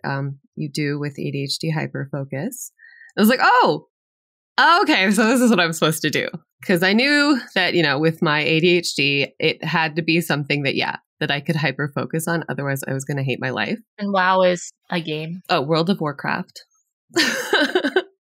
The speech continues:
Speaker 2: Wow, that's what I call M M O R P Gs.
Speaker 1: <laughs> Yeah,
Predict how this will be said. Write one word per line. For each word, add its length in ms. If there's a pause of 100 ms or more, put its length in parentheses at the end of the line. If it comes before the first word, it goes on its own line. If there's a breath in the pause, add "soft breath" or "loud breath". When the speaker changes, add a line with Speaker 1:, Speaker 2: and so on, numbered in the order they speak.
(200)
Speaker 2:
Wow, 300
that's 280
what 180
I 120
call 500
M 220
M 160
O 100
R 160
P 240
Gs. 540 (380)
Speaker 1:
<laughs> 840 (1600 loud breath)
Yeah, 240